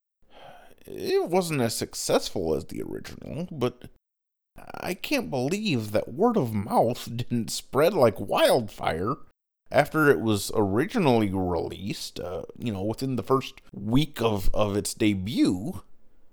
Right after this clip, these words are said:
and that people just didn't flock to it. I, I, I sit in disbelief of that. I mean, it, it's, it, it confounds me.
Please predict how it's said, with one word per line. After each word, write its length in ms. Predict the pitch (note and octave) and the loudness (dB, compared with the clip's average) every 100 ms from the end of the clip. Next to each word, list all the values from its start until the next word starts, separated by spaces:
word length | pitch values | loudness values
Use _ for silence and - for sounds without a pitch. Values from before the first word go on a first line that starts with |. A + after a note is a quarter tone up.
| - | -12
and 220 | - E3 F3 | -8 -4 -2
that 340 | F#3 F#3 - | 0 0 -2
people 400 | - D4+ A3 F#3 | -4 -2 0 -2
just 320 | F3 G#3 - - - | -2 -8 -10 -18 -2
didn't 460 | F3 A3+ D#4 - - | 2 2 -2 -8 -14
flock 800 | - - - - F#4+ F#4+ - | -16 -16 -8 -2 -2 -2 -6
to 220 | - E2 C2 | -6 -6 -6
it. 200 | - - | -10 -12
I, 160 | - - - | -10 -10 -8
I, 320 | G3 G3 G3 - - - - | -6 -6 -8 -12 -18 -20 -4
I 140 | - | -2
sit 560 | A#3 - - A#3 B3 - | -2 -2 -2 0 0 0
in 300 | - G3 D3+ | 0 0 2
disbelief 720 | A#2+ A#3+ - F#3 E3+ A#3+ F4+ | 2 2 0 -2 0 -2 0
of 160 | A2 F2+ | -2 -2
that. 540 | - - - - - - - - - - _ - - | -8 -12 -14 -16 -18 -20 -20 -20 -20 -20 _ -20 -18
I 60 | C3+ - | -18 -18
mean, 200 | - C3+ | -16 -14
it, 200 | - C#3+ - | -12 -12 -10
it's, 420 | D#3 - - - - - - - - - - - - - - | -10 -10 -12 -12 -18 -20 -20 -20 -20 -20 -16 -14 -14 -16 -6
it, 220 | F3+ - | -6 -4
it 180 | - - | -4 -4
confounds 640 | - D4 - G3 F#4+ C#4 E3+ | -2 -2 2 2 2 -2 -2
me. 440 | D#2 G1+ - - | -8 -12 -18 -20